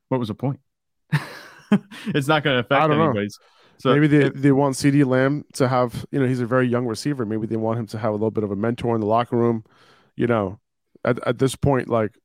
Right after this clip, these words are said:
Speaker 2: I don't really understand the point. M-, maybe they, you know, they're looking for somebody, a veteran, to come in, come in there and, you know, maybe, you know, show these wide receiver-, this is a young wide receiver room.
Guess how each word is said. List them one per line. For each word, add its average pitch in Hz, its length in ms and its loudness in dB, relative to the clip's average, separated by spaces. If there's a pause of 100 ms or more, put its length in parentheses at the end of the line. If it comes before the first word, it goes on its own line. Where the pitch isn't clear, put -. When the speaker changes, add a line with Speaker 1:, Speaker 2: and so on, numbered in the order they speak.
(1040)
Speaker 2:
I 127 240 0
don't 127 100 2
really 117 200 0
understand 110 440 -4
the 107 60 -6
point. - 360 -4
M-, 131 140 -2
maybe 143 220 2
they, 127 340 0
you 131 100 -4
know, 110 200 -4 (880)
they're 123 100 0
looking 120 220 -2
for 120 120 -6
somebody, 117 600 0
a 110 80 -2
veteran, 113 340 0
to 110 80 -10
come 117 220 -4
in, 113 300 -6 (100)
come 117 160 -2
in 117 100 -2
there 120 260 2
and, 107 260 -4 (340)
you 139 120 4
know, 107 160 0
maybe, 110 440 -4 (320)
you 233 80 -4
know, 208 180 -4 (240)
show 147 220 2
these 139 120 4
wide 135 120 4
receiver-, 127 340 -4
this 143 240 -4
is 151 80 -4
a 139 80 2
young 120 200 0
wide 113 140 0
receiver 110 360 -6
room. 98 300 -8